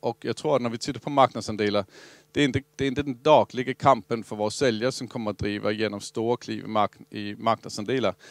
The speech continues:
Det är när vi får nya kontrakt i market access. Och det betyder att vi måste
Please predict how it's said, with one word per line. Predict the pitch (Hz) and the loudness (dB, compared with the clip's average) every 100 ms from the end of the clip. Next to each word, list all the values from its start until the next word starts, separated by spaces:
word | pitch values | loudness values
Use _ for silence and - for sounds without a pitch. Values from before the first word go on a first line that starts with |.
| - - | -20 -4
Det | 139 | -2
är | 131 | 0
när | 117 | -2
vi | 107 | -4
får | 131 | -8
nya | 117 117 | -6 -8
kontrakt | - 113 101 - | -8 -2 0 -2
i | 101 | -6
market | 98 104 117 | -4 -2 0
access. | - - 98 - 101 113 98 _ _ _ - | -2 -2 -8 -8 -10 -8 -10 _ _ _ -20
Och | - 127 | -6 -4
det | 135 | -4
betyder | - 135 | -2 -2
att | 110 | 0
vi | |
måste | 131 123 113 | 0 -2 -6